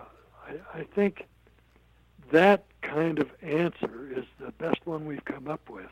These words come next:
so far to dealing with, uh, forces whose, whose, uh, operations are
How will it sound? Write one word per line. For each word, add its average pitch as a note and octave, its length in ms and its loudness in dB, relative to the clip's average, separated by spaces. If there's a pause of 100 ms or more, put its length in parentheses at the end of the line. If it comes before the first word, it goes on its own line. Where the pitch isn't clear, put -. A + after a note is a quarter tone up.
(120)
so C#3 200 -8
far F#2+ 420 -14 (680)
to C3 380 -6
dealing D#3 460 2
with, - 160 -12 (240)
uh, G#2+ 200 -12 (560)
forces D#3+ 440 0 (140)
whose, C#3 300 -4 (1000)
whose, C3+ 340 -4 (260)
uh, A#2+ 440 -10 (800)
operations E3 680 4
are A#2+ 360 -10